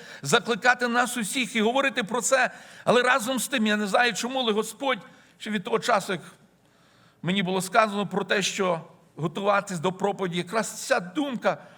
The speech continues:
впала на моє серце. Розумію, час проходить, наші діти ростуть. Вони чують і бачать багато речей в цьому світі, і чують різні вчення.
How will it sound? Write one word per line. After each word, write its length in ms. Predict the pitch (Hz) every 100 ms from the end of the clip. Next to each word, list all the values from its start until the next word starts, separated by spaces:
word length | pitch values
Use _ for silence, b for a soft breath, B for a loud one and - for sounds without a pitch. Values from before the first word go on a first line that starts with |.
| B
впала 380 | - - 220 190
на 120 | 180
моє 300 | 180 180 185
серце. 520 | 190 - 185 - - - b b b b
Розумію, 540 | 139 175 220 233 208
час 300 | - - 170
проходить, 520 | - 180 - 214 165 - B B B
наші 300 | 110 147 -
діти 320 | 143 220 214 202
ростуть. 600 | 185 - 220 160 - _ _ _ _ _ _ _ _ _ _ _ -
Вони 240 | 151 180 190
чують 440 | - 247 214 -
і 40 |
бачать 440 | 190 220 247 - 185
багато 440 | 160 208 214 220
речей 540 | 185 180 - 254 226 180 B B B -
в 40 |
цьому 260 | 208 190 185
світі, 520 | 185 208 233 - 208
і 60 |
чують 380 | 160 196 185 -
різні 340 | 165 202 156 175
вчення. 540 | - 175 156 208